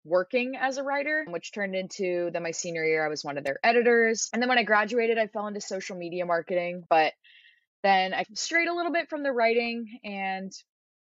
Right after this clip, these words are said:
I actually then got let go from one of my jobs.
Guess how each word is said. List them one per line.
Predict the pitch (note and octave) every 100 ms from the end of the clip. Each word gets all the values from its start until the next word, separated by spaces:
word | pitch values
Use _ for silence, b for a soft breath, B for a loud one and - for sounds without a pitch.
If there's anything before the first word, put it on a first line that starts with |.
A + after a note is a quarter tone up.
| _ _ -
I | F#3+ F#3+
actually | F3+ - G#3+ F#3+ F3+ F3+
then | E3 F3+ F#3 F#3 E3+
got | F3 E3+
let | E3+ F3 -
go | E3+ E3+
from | F#3
one | E3+
of | E3+
my | E3
jobs. | E3+ D#3 D#3 D#3 -